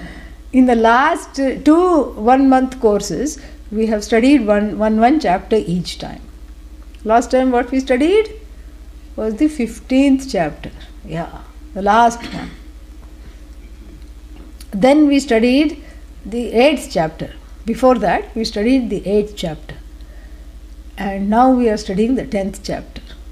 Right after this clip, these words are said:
Why this jumping all over the place? Why not? And oh, previously, long ago, ah, we started, we studied with chapter four. So four, right here in this room,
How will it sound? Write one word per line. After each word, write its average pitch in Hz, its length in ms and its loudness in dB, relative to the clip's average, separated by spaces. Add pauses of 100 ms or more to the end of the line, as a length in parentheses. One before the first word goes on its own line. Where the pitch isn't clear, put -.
(840)
Why 285 220 2
this 381 260 0
jumping 233 720 2
all 240 240 2
over 247 180 0
the 233 120 0
place? 180 520 -6 (1400)
Why 302 220 4
not? 330 400 0
And 240 160 0
oh, 311 340 2 (100)
previously, 359 1000 2 (240)
long 349 400 4
ago, 220 540 2
ah, 330 640 4
we 269 120 0
started, 233 800 0
we 202 160 -2
studied 247 380 4
with 285 180 0
chapter 226 360 4
four. 294 480 2 (960)
So 208 160 -6
four, 247 640 4 (400)
right 359 240 0
here 359 240 0
in 214 240 -4
this 294 220 -2
room, 262 420 2